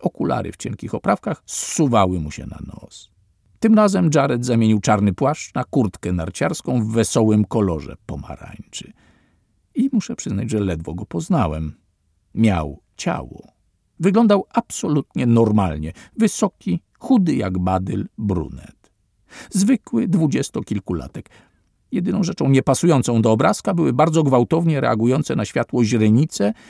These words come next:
i chorobliwie blada skóra, pokryta siatką blizn po szwach. Zanotowałem w myślach, by później poruszyć temat tej nieoczekiwanej metamorfozy.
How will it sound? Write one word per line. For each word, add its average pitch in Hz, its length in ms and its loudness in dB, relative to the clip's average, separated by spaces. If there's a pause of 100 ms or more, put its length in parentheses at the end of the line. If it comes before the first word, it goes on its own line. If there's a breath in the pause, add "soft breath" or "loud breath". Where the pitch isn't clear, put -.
i 185 120 2
chorobliwie 156 640 0
blada 131 320 -2
skóra, 90 360 -2
pokryta 110 360 -8
siatką 110 480 -2
blizn 92 540 0 (140)
po 85 160 -4
szwach. - 800 -14 (440)
Zanotowałem 156 680 2
w 160 100 0
myślach, 190 380 2
by 156 140 0
później 190 560 0
poruszyć 170 580 0
temat 98 380 -2
tej 107 160 0
nieoczekiwanej 98 800 0
metamorfozy. - 920 -16